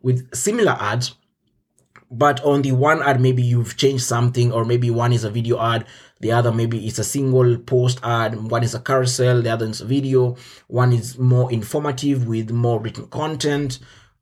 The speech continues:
um, the other one could be maybe more visual, et cetera. Uh, or the C T A, maybe you change the C T A from, uh, maybe the C T A is, uh, sign up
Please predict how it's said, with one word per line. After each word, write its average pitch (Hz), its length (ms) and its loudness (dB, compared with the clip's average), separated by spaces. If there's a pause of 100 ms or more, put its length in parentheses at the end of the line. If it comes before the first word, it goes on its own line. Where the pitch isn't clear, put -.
um, 117 420 2
the 120 140 2
other 123 180 2
one 117 180 2
could 117 200 -4
be 117 120 -2
maybe 117 540 0
more 127 280 4
visual, 120 460 2
et 113 120 -2
cetera. 123 440 0 (560)
Uh, 117 420 2
or 123 220 4
the 123 200 4
C 147 180 -2
T 131 220 -6
A, 156 320 2
maybe 139 240 0
you 127 160 6
change 131 360 0
the 127 80 0
C 123 160 -2
T 123 460 4
A 131 60 2
from, 113 520 -4
uh, 107 300 -2
maybe 117 360 2
the 117 100 -4
C 113 120 -4
T 120 200 0
A 120 100 2
is, 120 260 -4
uh, 110 220 -2
sign 131 360 2
up 135 400 0